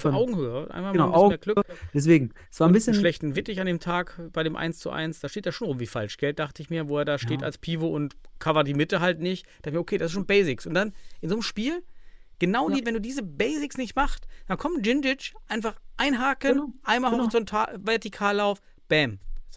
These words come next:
Speaker 1: Bam.
Speaker 2: Also fertig.
Speaker 1: Genau,
Speaker 2: Ja,
Speaker 1: genau.
Speaker 2: horizontallauf, sorry. Ja, also bam,
Speaker 1: Dahinter
Speaker 2: fertig,
Speaker 1: dann,
Speaker 2: das ist Tor.
Speaker 1: ja, dahinter, dahinter, äh, das Ding, ich glaub, Gabriel,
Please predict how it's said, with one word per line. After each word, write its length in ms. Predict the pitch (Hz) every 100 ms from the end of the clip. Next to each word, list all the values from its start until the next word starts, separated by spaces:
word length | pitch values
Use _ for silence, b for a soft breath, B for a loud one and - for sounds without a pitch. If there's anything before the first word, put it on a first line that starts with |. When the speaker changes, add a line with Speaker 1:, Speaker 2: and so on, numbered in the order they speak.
| -
Speaker 1:
Bam. 80 | 170
Speaker 2:
Also 140 | 151 156
fertig. 220 | 208 180
Speaker 1:
Genau, 180 | 160 156
Speaker 2:
Ja, 560 | 123 - - - - 185
Speaker 1:
genau. 100 | 143
Speaker 2:
horizontallauf, 500 | 165 143 123 101 101
sorry. 220 | 147 113
Ja, 160 | 123 151
also 220 | - 175 165
bam, 260 | 277 269
Speaker 1:
Dahinter 200 | 143 185
Speaker 2:
fertig, 80 | 196
Speaker 1:
dann, 140 | 180 180
Speaker 2:
das 80 | 185
ist 100 | -
Tor. 180 | 277 180
Speaker 1:
ja, 120 | 185
dahinter, 320 | 165 208 202
dahinter, 840 | - 156 196 208 185 196 - 165
äh, 40 | 160
das 160 | 156
Ding, 160 | - 185
ich 80 | 143
glaub, 160 | 160
Gabriel, 480 | 156 160 165 165 160